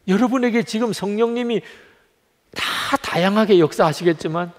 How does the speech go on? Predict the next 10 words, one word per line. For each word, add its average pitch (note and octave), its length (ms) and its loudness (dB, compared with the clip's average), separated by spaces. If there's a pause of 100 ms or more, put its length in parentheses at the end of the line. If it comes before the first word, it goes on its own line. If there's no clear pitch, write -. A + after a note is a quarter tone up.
중요한 A#3+ 500 2
것은 F3 260 -4
순종이에요. D3+ 920 -6 (360)
성령님께서 D3 1000 -4 (340)
내게, G#2+ 600 -4 (760)
내게 A2+ 340 -4
말씀하실 A2 680 -12
때 A2+ 280 -20 (260)
내가 A2 320 -10
순종하고, D3 800 -8